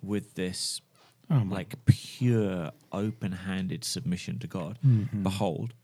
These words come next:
Speaker 1: I'm the servant of the Lord. Let it be to me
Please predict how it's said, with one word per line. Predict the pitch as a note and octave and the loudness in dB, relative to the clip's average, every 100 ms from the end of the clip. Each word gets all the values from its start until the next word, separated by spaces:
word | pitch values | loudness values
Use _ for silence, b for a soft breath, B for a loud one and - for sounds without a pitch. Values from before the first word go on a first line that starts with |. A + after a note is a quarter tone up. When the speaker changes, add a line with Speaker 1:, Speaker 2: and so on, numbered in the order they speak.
| _ _ _ - _ | _ _ _ -20 _
Speaker 1:
I'm | G#2+ G#2+ A2 | -2 0 0
the | |
servant | G#2 - F#2+ F2+ | -2 -2 -2 -4
of | F2+ | -6
the | - | -6
Lord. | E2+ E2+ - - _ _ _ b b b b b b | -6 -6 -10 -18 _ _ _ b b b b b b
Let | - G#2 G#2 | -4 -2 -2
it | - - | -4 -8
be | - A2 A#2 | -2 2 2
to | A#2 A2 | 0 -2
me | G2+ E2+ F2+ | -2 -2 -6